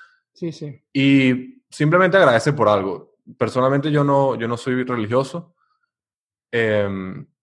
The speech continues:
Speaker 2: pero increíblemente, eh, cuando empecé a hacer este hábito, que me parecía que esa es la parte del hábito donde uno tiene ese choque, ¿no? Que es como que tienes esa, esa transición de no tener el hábito a tenerlo. Yo decía, "Bueno, pero yo no, yo no creo en,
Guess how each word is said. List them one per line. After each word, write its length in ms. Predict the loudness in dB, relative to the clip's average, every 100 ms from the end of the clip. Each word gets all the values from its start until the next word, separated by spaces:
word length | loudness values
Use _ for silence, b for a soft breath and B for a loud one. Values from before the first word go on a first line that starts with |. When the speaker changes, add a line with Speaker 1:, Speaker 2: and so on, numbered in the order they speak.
| _ _ _ _ _
Speaker 2:
pero 500 | 2 4 2 -2 -14 _ _
increíblemente, 840 | -8 -4 0 2 2 2 -2 -6 -14 _ _ B B _ _ -20 -16 -6
eh, 180 | -4
cuando 180 | 0 0
empecé 200 | 0 -2
a 20 |
hacer 140 | 0 0
este 180 | 4 4
hábito, 420 | 4 4 0 -4
que 100 | -6
me 140 | -4
parecía 500 | -2 -2 -2 -2 -2
que 120 | -2 -4
esa 220 | -2 0
es 60 |
la 140 | 0 2
parte 260 | 2 2
del 100 | 2
hábito 280 | 4 2 0
donde 140 | -2 -2
uno 160 | -4 -4
tiene 160 | -4
ese 180 | -2 -2
choque, 300 | 2 2 0
¿no? 220 | -6 -8
Que 100 | -12
es 80 | -10
como 240 | -8 -8
que 260 | -4 -2 -2 -4 _ _ -10
tienes 220 | -6 -6
esa, 560 | -2 2 4 4 2 -4 b b b _ _
esa 280 | -6 -2 2
transición 680 | 4 4 -2 -2 0 2
de 140 | 2 2
no 140 | 2
tener 200 | 2 2
el 60 | 2
hábito 200 | 2 0
a 60 |
tenerlo. 420 | 0 -4 -4 -8 -16 _ b b _ _
Yo 160 | -4
decía, 220 | -2 2
"Bueno, 240 | 4 4 0
pero 160 | -2
yo 120 | -2 -2
no, 180 | -2
yo 100 | -2
no 140 | -2 -2
creo 260 | 2 2
en, 400 | 2 -2 -6 -12